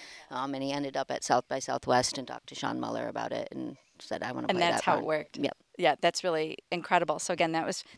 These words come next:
Speaker 2: the Counting Crow, Counting, Counting Crows.
Speaker 1: <laughs> Yeah.
Speaker 2: And then recently, Nathaniel Rateliff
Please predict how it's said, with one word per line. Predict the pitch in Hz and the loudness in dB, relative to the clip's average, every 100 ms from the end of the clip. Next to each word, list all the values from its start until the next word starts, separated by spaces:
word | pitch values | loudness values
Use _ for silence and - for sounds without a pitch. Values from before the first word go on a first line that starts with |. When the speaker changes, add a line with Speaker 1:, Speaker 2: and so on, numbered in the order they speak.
| - | -12
Speaker 2:
the | |
Counting | - - 180 180 180 | -6 0 2 2 -4
Crow, | 160 196 180 - | -2 0 0 0
Counting, | 185 175 - | -4 -4 0
Counting | 226 190 | 2 2
Crows. | - 202 165 - | 4 4 2 -4
Speaker 1:
<laughs> | - | 0
Yeah. | 233 233 - - - | 4 4 2 0 6
Speaker 2:
And | 214 208 | 8 12
then | 214 202 196 | 12 12 8
recently, | - 220 311 269 - 160 156 | 2 4 4 4 2 0 0
Nathaniel | 165 170 185 175 160 | -2 0 2 2 2
Rateliff | 160 180 - 156 156 | 4 4 4 -2 -2